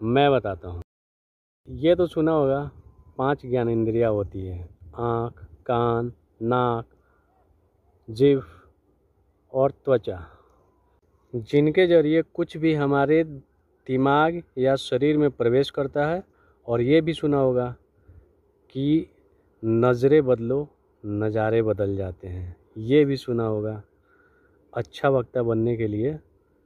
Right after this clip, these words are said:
अच्छा सुनने वाला बनो। इसका मतलब क्या है? इसका मतलब है हम दिमाग में जैसा इनपुट डालेंगे,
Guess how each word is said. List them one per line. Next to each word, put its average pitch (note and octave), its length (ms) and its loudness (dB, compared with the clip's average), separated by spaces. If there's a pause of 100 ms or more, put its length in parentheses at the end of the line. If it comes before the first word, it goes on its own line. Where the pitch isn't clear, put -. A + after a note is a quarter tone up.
(760)
अच्छा D#3 340 -2
सुनने B2 360 0
वाला A2+ 300 2
बनो। F#2+ 340 -4 (680)
इसका C#3+ 280 0
मतलब E3 380 2
क्या G2+ 180 -4
है? F2+ 180 -12 (760)
इसका C3 240 0
मतलब D3+ 440 2
है C#3 200 0 (400)
हम C3+ 160 -2
दिमाग C#3+ 340 2
में D#3+ 180 2
जैसा B2+ 380 0 (160)
इनपुट B2 360 -2
डालेंगे, A#2 600 0